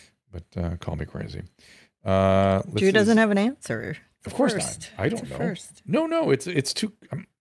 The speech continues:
Speaker 1: I don't wanna have an answer. It's too complicated for me.
Speaker 2: <laughs>
Speaker 1: Like, like,
Speaker 2: Why,
Speaker 1: uh, Cl-, Clinton said back at the beginning, leave it
Speaker 2: why
Speaker 1: for,
Speaker 2: people are
Speaker 1: leave it
Speaker 2: crazy
Speaker 1: for,
Speaker 2: and they
Speaker 1: I,
Speaker 2: go out and try
Speaker 1: I,
Speaker 2: to obstruct
Speaker 1: look, I have
Speaker 2: people's
Speaker 1: th-, I have
Speaker 2: lives
Speaker 1: several
Speaker 2: because
Speaker 1: different
Speaker 2: they
Speaker 1: positions. One, we should get the medical system back involved. We should be, have women be making this decision more than men.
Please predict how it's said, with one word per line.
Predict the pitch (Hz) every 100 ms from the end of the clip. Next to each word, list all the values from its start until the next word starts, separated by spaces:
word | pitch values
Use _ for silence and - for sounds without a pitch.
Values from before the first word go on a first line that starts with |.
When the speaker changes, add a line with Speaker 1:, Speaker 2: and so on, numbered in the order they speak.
| -
Speaker 1:
I |
don't | 165 117
wanna | 160 180
have | 95
an |
answer. | 90 85 90
It's | -
too |
complicated | 180 - 175 - - 151 139
for | -
me. | -
Speaker 2:
<laughs> | 170 190 - 175
Speaker 1:
Like, | 165 - -
like, | 139 160
Speaker 2:
Why, | 208 175
Speaker 1:
uh, | 170 -
Cl-, | 95
Clinton | - 175 254 180
said | 139
back | 131
at |
the | 127
beginning, | 175 127
leave | 127
it | 180
Speaker 2:
why | 220 202
Speaker 1:
for, | 196 180 _
Speaker 2:
people | - 233 226 233
are | 190
Speaker 1:
leave | 170
it |
Speaker 2:
crazy | - 175 - 185 233 233
Speaker 1:
for, |
Speaker 2:
and | 208 185
they | 185
Speaker 1:
I, | 170 - -
Speaker 2:
go | 190
out | 196 196
and | 190
try | 190
Speaker 1:
I, | 185
Speaker 2:
to |
obstruct | 175 160 - - 185 190 -
Speaker 1:
look, | 165 -
I | 156
have | 170
Speaker 2:
people's | 214 196 170
Speaker 1:
th-, | 160
I | 165
have | 185
Speaker 2:
lives | 208
Speaker 1:
several | 165 170 175
Speaker 2:
because | 185
Speaker 1:
different | 175 123
Speaker 2:
they |
Speaker 1:
positions. | 120 156 143 92
One, | 101 123 135 165
we | 95
should | -
get | 101
the | 113
medical | 117 120 123
system | 147 135 147
back | 135 135
involved. | 135 139 135
We | -
should | -
be, | - 170
have | 92 80
women | 104 117 123
be | 110 123
making | 123 123 131
this | 117
decision | 117 139 123 131
more | 127 127
than | 127
men. | 131 131